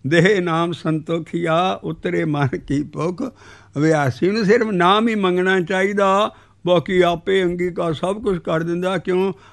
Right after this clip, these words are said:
ਹਾਥੀ ਦੇ ਪੈਰ 'ਚ ਸਾਰਿਆਂ ਦੇ ਪੈਰ, ਉਹ ਐਡਾ ਵੱਡਾ ਪੈਰ ਹੈ। ਇਸ ਕਰਕੇ "ਸਾਚੇ ਸਾਹਿਬਾ, ਕਿਆ ਨਾਹੀ ਘਰੇ ਤੇਰਾ।"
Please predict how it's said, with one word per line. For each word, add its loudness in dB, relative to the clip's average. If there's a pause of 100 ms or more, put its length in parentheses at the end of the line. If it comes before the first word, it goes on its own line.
(160)
ਹਾਥੀ 2
ਦੇ 0
ਪੈਰ -2
'ਚ -4
ਸਾਰਿਆਂ -2
ਦੇ -2
ਪੈਰ, -6
ਉਹ -2
ਐਡਾ -4
ਵੱਡਾ -6
ਪੈਰ -6
ਹੈ। -8 (380)
ਇਸ 0
ਕਰਕੇ 0 (220)
"ਸਾਚੇ 2
ਸਾਹਿਬਾ, 0
ਕਿਆ -2
ਨਾਹੀ -2
ਘਰੇ -2
ਤੇਰਾ।" 0